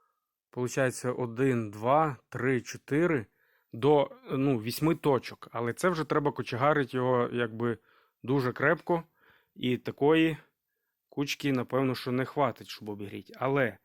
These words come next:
коли ми перекриємо те, що нам не потрібно, то ми можемо сміло цю кімнату, суміжну спальню, і, е, зверху дві кімнати дуже легенько обігрівати, тому що воно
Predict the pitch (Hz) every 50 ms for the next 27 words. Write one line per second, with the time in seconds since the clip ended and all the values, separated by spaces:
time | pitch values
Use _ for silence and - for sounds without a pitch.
0 | _ _ _ _ _ _ _ _ _ _ - - 123 143 139 135 139 135 120 -
1 | - _ - 147 147 147 143 135 120 - - 123 113 117 117 113 127 131 143 156
2 | 165 175 170 - _ _ _ _ - 139 139 135 - - 139 139 143 143 143 143
3 | 147 147 143 - 147 143 - 143 143 151 139 147 151 147 135 - _ _ _ _
4 | _ _ _ _ _ _ - 143 180 247 330 294 262 220 240 220 214 208 185 151
5 | - - 151 175 196 196 180 175 170 156 139 - - - - 170 170 - - -
6 | - 147 180 175 - 196 190 185 185 185 190 185 - 185 185 185 185 - - -
7 | - 131 127 127 135 139 147 139 135 160 170 190 190 - - _ _ _ _ _
8 | - - - - 165 156 156 160 156 160 165 165 156 - _ _ _ _ _ _
9 | _ _ _ - _ _ _ - 165 202 202 180 - - - - - - - 151
10 | 151 139 127 113 117 127 160 190 214 214 - - 151 120 104 95 - _ _ _
11 | _ _ _ _ _ _ _ _ _ _ - - 113 110 131 139 139 - 123 123
12 | 120 117 113 - - 110 101 107 120 143 165 143 143 135 127 113 123 143 156 151
13 | - 123 120 107 117 107 110 117 123 156 180 - - - 117 127 - - 131 113
14 | 107 110 117 127 139